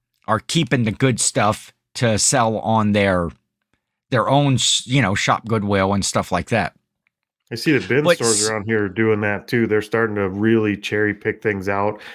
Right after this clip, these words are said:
Speaker 2: They now,
Speaker 1: Yeah.
Speaker 2: it used to be just all bins you come in and buy on different days for different prices. And now if you go in, they have shelves lining all the walls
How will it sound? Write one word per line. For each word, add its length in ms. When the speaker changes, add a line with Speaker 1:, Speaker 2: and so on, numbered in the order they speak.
Speaker 2:
They 100
now, 320
Speaker 1:
Yeah. 300
Speaker 2:
it 80
used 320
to 60
be 140
just 220
all 200
bins 340
you 80
come 220
in 100
and 100
buy 300
on 120
different 300
days 240
for 120
different 280
prices. 500
And 140
now 480
if 140
you 80
go 200
in, 120
they 120
have 180
shelves 420
lining 320
all 160
the 60
walls 500